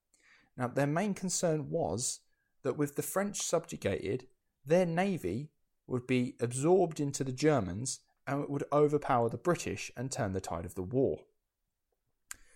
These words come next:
So, the Brits sent their own little naval fleet to Mers el Kabir and give the French fleet three options. One, sail with the Royal Navy against the Germans.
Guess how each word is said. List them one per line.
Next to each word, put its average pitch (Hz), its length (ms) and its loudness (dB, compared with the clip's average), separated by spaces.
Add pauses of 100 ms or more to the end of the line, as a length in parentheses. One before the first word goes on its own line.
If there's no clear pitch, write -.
(280)
So, - 400 2 (640)
the - 60 -10
Brits 233 280 2
sent - 340 -2
their 139 160 2
own 226 200 2
little 95 200 0
naval 95 300 -4
fleet 104 420 -4 (440)
to 214 220 4
Mers 113 280 2
el 110 100 6
Kabir 107 480 -2 (460)
and 127 160 -2
give 135 180 0
the 127 60 -6
French - 340 -4
fleet 98 340 -4 (840)
three 262 360 -2
options. - 640 -4 (1000)
One, 101 400 2 (720)
sail 202 420 2
with 190 140 0
the 180 60 -4
Royal 165 280 6
Navy 104 360 0
against 120 420 0
the 127 60 -4
Germans. 98 600 -2